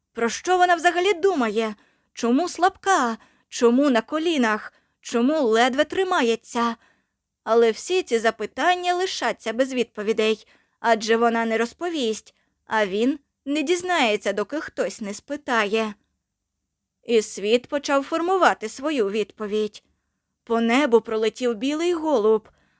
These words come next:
але збитий камінням упав і стік кров'ю. З хиткого будинку вийшла стара, а вслід їй пролунав оклик: «Здохни,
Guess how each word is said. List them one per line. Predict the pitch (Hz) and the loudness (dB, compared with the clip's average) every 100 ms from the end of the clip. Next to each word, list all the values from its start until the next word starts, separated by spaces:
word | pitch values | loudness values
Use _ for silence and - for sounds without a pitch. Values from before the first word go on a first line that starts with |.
| - | -2
але | 233 226 | 0 0
збитий | 202 254 302 247 | 0 -2 0 -4
камінням | 233 226 233 277 277 226 - | -4 -4 0 2 2 0 0
упав | 202 - 190 254 285 _ _ _ _ | -4 -4 -2 -2 -2 _ _ _ _
і | 269 | -10
стік | - - 302 _ | -10 -8 -10 _
кров'ю. | 339 339 233 196 226 220 - _ _ _ _ _ _ | -4 0 0 2 0 0 -4 _ _ _ _ _ _
З | - | -4
хиткого | - 214 - 294 247 208 | -2 -2 2 2 4 0
будинку | 196 208 262 277 302 294 | 2 2 2 0 -2 -2
вийшла | 294 294 302 | -2 -4 -6
стара, | - 339 349 294 226 - _ _ _ _ | -8 -4 -2 0 0 -2 _ _ _ _
а | 220 | 0
вслід | 214 - 190 240 311 233 | 0 -2 0 0 0 -2
їй | 214 | -4
пролунав | 214 214 214 220 277 285 | -4 0 2 2 0 -2
оклик: | - 339 247 214 214 214 - _ _ _ _ _ _ _ _ | -2 -2 -2 -4 -6 -6 -10 _ _ _ _ _ _ _ _
«Здохни, | 220 143 214 311 220 - 220 220 208 | -6 -4 4 6 6 2 0 2 0